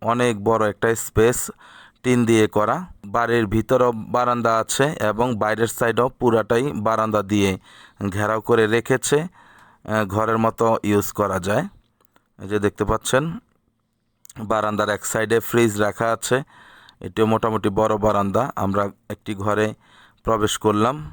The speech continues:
আহ, দেখতে পাচ্ছেন মোটামুটি বিগ সাইজ একটি ঘর। এই সাইড দিয়ে আপনি আবার, আহ, বাহিরে যেতে পারবেন।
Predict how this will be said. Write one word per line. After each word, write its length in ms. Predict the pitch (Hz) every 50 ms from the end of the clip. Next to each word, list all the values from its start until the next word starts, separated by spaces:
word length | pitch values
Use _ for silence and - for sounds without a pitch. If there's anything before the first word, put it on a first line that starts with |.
| - - _ _
আহ, 140 | - 98 98
দেখতে 280 | 92 101 98 - - 104
পাচ্ছেন 380 | 107 110 107 - - 123 123
মোটামুটি 680 | 127 117 110 107 104 - 110 104 107 101 - - 104 98
বিগ 240 | 92 110 110 - -
সাইজ 260 | - 120 117 113 107
একটি 440 | 113 - _ - 117 117 113 113 - - -
ঘর। 340 | 95 101 104 110 120 151 - - _ _ _ _ _ _ _ _ _ _ _ _ _ _ _ _ _ _ -
এই 120 | - 110 107
সাইড 220 | - - 120 117
দিয়ে 260 | 110 104 110 131 127
আপনি 260 | 123 - - 120 120 113
আবার, 260 | 107 92 117 131 143
আহ, 360 | - - - 101 104 101 101
বাহিরে 380 | 95 95 107 101 107 104 107 107
যেতে 260 | 104 113 110 - 117
পারবেন। 440 | 95 - 104 101 95 101 123 175